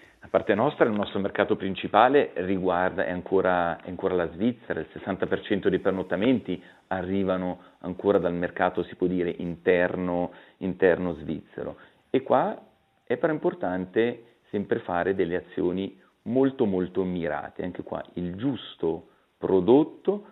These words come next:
per il nostro target definito. È proprio sbagliato voler sempre accogliere tutti dappertutto, quindi facciamo azioni molto, molto mirate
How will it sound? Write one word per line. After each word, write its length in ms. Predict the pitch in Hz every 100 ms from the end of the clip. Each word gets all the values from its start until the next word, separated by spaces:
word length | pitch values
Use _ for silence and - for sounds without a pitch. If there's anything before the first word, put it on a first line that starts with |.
| _
per 120 | 110
il 100 | 101 92
nostro 720 | 82 82 - 92 92 - -
target 560 | - 71 - - 80 -
definito. 680 | - 78 - - - - - - - _ - 110
È 160 | - 107
proprio 260 | 139 143
sbagliato 520 | 117 120 113 123 131 123
voler 220 | 101 101
sempre 420 | 117 107 113 113 - - _
accogliere 800 | 104 - - 127 127 123 117 -
tutti 500 | 165 170 - - 127
dappertutto, 800 | 104 - - 87 - 82 76 82
quindi 220 | 113 98
facciamo 420 | - 101 127 107
azioni 520 | 101 - 117 95 90 82 - _
molto, 320 | 127 151 -
molto 280 | 117 113 139
mirate 600 | 165 202 80 87 110 135